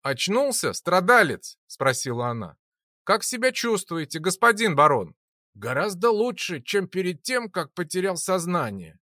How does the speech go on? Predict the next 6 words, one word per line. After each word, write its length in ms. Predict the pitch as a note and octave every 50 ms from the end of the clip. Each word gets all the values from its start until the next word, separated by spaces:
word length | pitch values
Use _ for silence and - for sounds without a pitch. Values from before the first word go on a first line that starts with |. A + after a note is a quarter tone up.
| _
просипел 500 | - A#2 A#2+ - - C#3+ B2 C3+ C3 A#2
я. 240 | A2+ G#2+ F#2+ E2+ D2 _ _ _ _ _ _ _ _ _ _ _
«Что 400 | - - - - - A3+ A#3+ A3
со 180 | - - F#3 F3
мной 240 | F#3 G3+ G3+ F3
было?» 460 | D3 D3 F#3 G3+ F3 B2+ F#2+ E2+ C#2+